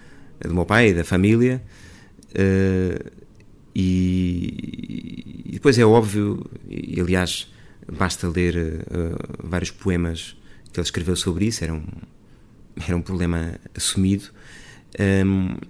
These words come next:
é óbvio que a guerra nunca saiu dele. Eh, era um destes homens que tinha stress pós-traumático de guerra e que, como tantos outros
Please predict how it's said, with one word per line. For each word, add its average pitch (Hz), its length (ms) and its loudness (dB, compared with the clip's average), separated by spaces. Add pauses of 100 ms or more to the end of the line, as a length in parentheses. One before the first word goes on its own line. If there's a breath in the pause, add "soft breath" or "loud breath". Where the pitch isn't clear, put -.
(580)
é 98 100 2
óbvio 107 240 4
que 107 100 2
a - 20 4
guerra 101 300 4
nunca 107 240 4
saiu 101 300 4
dele. 80 380 2 (800 loud breath)
Eh, 85 600 0 (180)
era 90 300 -2 (500)
um 101 140 4
destes 95 280 2
homens 110 260 4
que - 160 -10
tinha 120 500 2
stress - 680 -2 (100)
pós-traumático 104 640 0
de 95 60 -6
guerra 113 420 -2 (640 loud breath)
e 101 80 -2
que, - 80 -8
como 92 200 0
tantos 90 280 0
outros - 360 -4